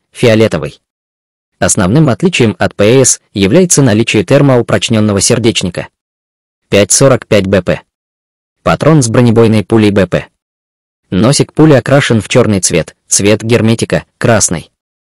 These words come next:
Применён остроконечный сердечник из высокоуглеродистой стали. Пуля Б П пробивает броне плиту толщиной пять миллиметров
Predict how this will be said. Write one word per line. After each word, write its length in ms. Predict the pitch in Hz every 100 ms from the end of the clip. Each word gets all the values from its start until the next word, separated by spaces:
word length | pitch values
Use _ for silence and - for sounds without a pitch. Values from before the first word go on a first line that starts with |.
| _ _ _ -
Применён 420 | 85 87 127 139
остроконечный 720 | 113 - 104 95 101 98 104 92
сердечник 600 | - 90 139 - 117 -
из 160 | 120 110
высокоуглеродистой 1040 | 127 104 - - 120 113 107 98 98 104
стали. 380 | 95 95 80 - _ _ _ _ _ _ _ -
Пуля 200 | 123 113
Б 140 | 92
П 140 | 113 175
пробивает 400 | - 131 143 110
броне 320 | 113 104 131
плиту 320 | - 113 143
толщиной 420 | 135 113 110 104
пять 220 | 95 95 -
миллиметров 520 | 101 147 151 76